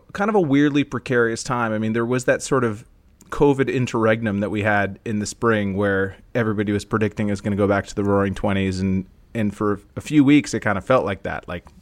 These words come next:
crowds were huge, and, and then Delta came, and everything is kind of in this sort of weird mid period now where, you know, the shows are okay. I mean, attendance wise, but a lot of people buying tickets that don't show up.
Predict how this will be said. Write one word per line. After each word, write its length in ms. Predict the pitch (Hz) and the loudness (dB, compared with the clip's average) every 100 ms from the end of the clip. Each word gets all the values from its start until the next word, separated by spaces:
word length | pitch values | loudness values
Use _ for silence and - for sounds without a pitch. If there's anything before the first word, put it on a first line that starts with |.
| - | -16
crowds 400 | - 95 90 92 | -6 -4 -4 -4
were 120 | 90 | -8
huge, 540 | 78 143 147 139 135 107 | -4 4 6 6 4 0
and, 180 | 92 87 - - _ _ - | -6 -8 -16 -20 _ _ -4
and 140 | 117 | 0
then 140 | 107 | 0
Delta 340 | 104 127 135 123 | 4 4 4 0
came, 480 | - 120 120 117 113 _ _ _ _ | -2 0 0 -2 -6 _ _ _ _
and 680 | 110 110 104 98 98 95 87 - _ _ - | -4 -2 -2 -2 -2 -4 -8 -14 _ _ -2
everything 400 | 151 185 180 160 | 0 2 2 0
is 100 | 139 | -2
kind 240 | 147 135 | -4 -4
of 100 | 127 | -2
in 100 | 127 | 0
this 160 | 120 - | -2 -2
sort 220 | 131 113 | -2 -2
of 100 | 95 101 | -4 -6
weird 480 | 107 117 113 110 101 | -2 0 2 0 -2
mid 480 | 101 98 110 107 98 | -2 0 0 0 -2
period 480 | - 98 92 92 87 | -2 0 -2 -4 -4
now 260 | 92 87 | -4 -4
where, 300 | 90 98 98 - _ _ | -4 -4 -4 -6 _ _
you 100 | 311 | 0
know, 180 | 220 185 | 2 4
the 100 | 190 | 2
shows 420 | - 147 156 160 | 2 4 4 4
are 140 | 151 | 2
okay. 440 | 143 143 104 113 120 | 2 0 0 0 0
I 60 | 127 | -2
mean, 200 | 110 107 | -2 -4
attendance 440 | 117 127 120 117 | -2 -2 0 -2
wise, 320 | 120 117 120 117 | 2 4 4 0
but 200 | 113 - - - - | -6 -10 -20 -20 -8
a 60 | |
lot 300 | 98 101 123 | 2 4 6
of 80 | 131 | 4
people 280 | - 123 117 | -2 -4 -2
buying 260 | 113 117 113 | 0 0 0
tickets 380 | 117 110 113 - | -4 -4 -4 -6
that 160 | 98 | -4
don't 220 | 98 101 95 | -4 -4 -2
show 240 | 110 104 | 0 2
up. 240 | 107 - | 2 0